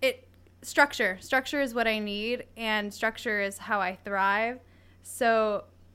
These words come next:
um, not, I, I don't really have that because it's a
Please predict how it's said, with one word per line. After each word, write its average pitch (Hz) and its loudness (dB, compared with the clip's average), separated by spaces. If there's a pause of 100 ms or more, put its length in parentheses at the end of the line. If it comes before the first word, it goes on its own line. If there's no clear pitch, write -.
(360)
um, 196 -4 (760)
not, 226 8
I, 220 -2 (240)
I 220 0
don't 202 -2
really 262 -2
have 285 2
that 311 2
because 285 -4
it's 294 -8
a - -2